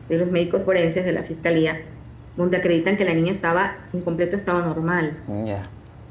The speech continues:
Speaker 1: Cualquier cosa, porque son capaces, son capaces de hacerle algo a la niña para que ellos puedan justificar todas las bajezas que le han hecho a esta muchacha.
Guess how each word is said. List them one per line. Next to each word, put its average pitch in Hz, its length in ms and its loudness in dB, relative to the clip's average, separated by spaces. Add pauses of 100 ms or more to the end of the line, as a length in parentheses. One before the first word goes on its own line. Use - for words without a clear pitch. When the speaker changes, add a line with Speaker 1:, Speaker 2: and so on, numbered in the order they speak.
(380)
Speaker 1:
Cualquier 247 800 4
cosa, 240 460 2
porque 196 220 2
son 277 280 4
capaces, 269 800 0 (360)
son 294 420 2
capaces 202 600 0
de 156 80 0
hacerle 185 420 0
algo 175 240 2
a 185 60 2
la 151 100 0
niña 151 340 0 (460)
para 190 240 2
que 196 60 4
ellos 247 160 4
puedan 233 340 2
justificar 170 760 -4 (460)
todas 202 220 4
las 247 160 2
bajezas 170 500 0
que 175 120 0
le 160 80 2
han 165 120 2
hecho 170 200 -2
a - 60 4
esta 165 220 -2
muchacha. - 460 -4